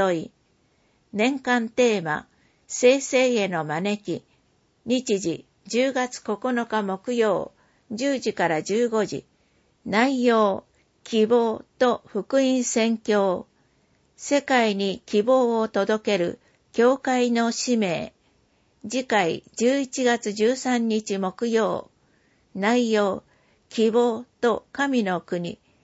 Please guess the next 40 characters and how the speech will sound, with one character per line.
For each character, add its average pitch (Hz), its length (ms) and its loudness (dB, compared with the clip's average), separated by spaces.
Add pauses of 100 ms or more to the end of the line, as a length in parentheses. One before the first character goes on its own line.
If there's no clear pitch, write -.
(400)
神 277 280 0
の 208 160 2
国 220 300 -2
の 226 140 2
到 226 340 0
来 220 380 2
を 190 200 2
待 180 220 -4
ち 254 120 0
望 220 360 -2
む。 - 140 -12 (920)
二 262 140 -2
千 233 320 0
二 240 140 0
十 233 300 2
五 190 160 2
年 233 260 0
か 208 140 -2
ら 196 220 -2 (400)
指 - 140 -2
導 254 300 2
は 233 220 0
チ 285 320 -6
ー 262 40 -2
ム 220 140 0
で 170 120 2
行 151 300 -2
わ 214 260 0
れ 190 160 -2
ま 180 160 -4
す。 - 280 -10 (920)
問 254 260 2
い 254 60 2
合 240 100 2
わ 220 120 0
せ 214 160 -4
先、 202 460 -6 (380)
新 262 380 -4
名 247 260 0
山 170 360 -4